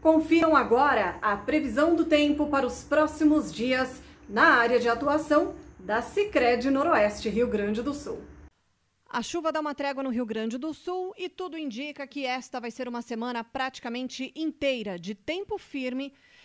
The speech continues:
e também com a temperatura em gradual elevação. Em três de maio, de acordo com o gráfico, até o dia dezoito não tem previsão de chuva.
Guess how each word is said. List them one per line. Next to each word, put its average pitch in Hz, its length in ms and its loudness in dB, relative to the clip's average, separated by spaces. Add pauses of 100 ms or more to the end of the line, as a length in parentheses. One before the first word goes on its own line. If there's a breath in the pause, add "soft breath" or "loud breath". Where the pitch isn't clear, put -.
e 302 120 -4
também 349 500 -4
com 370 180 -4
a 359 80 -6
temperatura 294 720 -6
em 262 140 -6
gradual 254 680 -4
elevação. 233 600 -10 (340)
Em 202 140 -10
três 294 400 -8
de 311 80 -10
maio, 247 400 -8
de 220 80 -12
acordo 254 380 -10
com 330 240 -8
o 311 40 -10
gráfico, 220 560 -8
até 220 220 -8
o 277 60 -8
dia 254 180 -8
dezoito 269 680 -6
não 269 180 -8
tem 247 240 -10
previsão 240 460 -12
de 226 120 -12
chuva. 202 560 -10